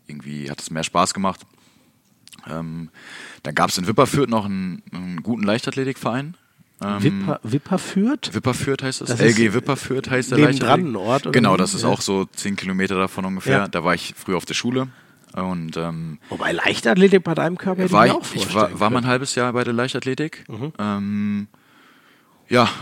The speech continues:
Speaker 1: ich glaub, also man hätte, glaub ich, auch einen Zehnkämpfer oder sowas aus mir machen können,
Speaker 2: Mhm.
Speaker 1: äh, hat da, hat damals der Trainer gesagt. Ich hab damals so Sprinttraining gemacht, ein bisschen Ausdauer und sowas alles,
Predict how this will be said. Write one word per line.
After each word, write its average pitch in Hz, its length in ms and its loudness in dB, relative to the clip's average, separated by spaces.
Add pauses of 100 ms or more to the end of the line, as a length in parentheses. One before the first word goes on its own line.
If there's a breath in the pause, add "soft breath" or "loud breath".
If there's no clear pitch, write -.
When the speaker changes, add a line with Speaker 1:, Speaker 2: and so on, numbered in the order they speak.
Speaker 1:
ich - 120 -2
glaub, 107 260 2 (120)
also 90 160 -2
man 90 100 0
hätte, 107 180 2
glaub 104 180 4
ich, 95 80 -2
auch 92 120 0
einen 90 100 -6
Zehnkämpfer 135 460 -2
oder 131 140 -2
sowas 127 240 -2
aus 120 120 -8
mir 123 120 -4
machen 123 240 -4
können, 123 400 -2
Speaker 2:
Mhm. 156 60 -6
Speaker 1:
äh, 110 40 -2
hat 110 560 -4
da, 107 160 0
hat 107 140 -6
damals 107 260 -2
der 107 80 -4
Trainer 104 260 -2
gesagt. 101 320 -2
Ich - 60 -2
hab 92 100 -4
damals 90 240 -2
so - 80 -8
Sprinttraining 98 640 0
gemacht, 92 540 0
ein - 40 -18
bisschen - 200 -8
Ausdauer 90 640 0 (1080 loud breath)
und - 80 -12
sowas 92 240 0
alles, 85 380 -2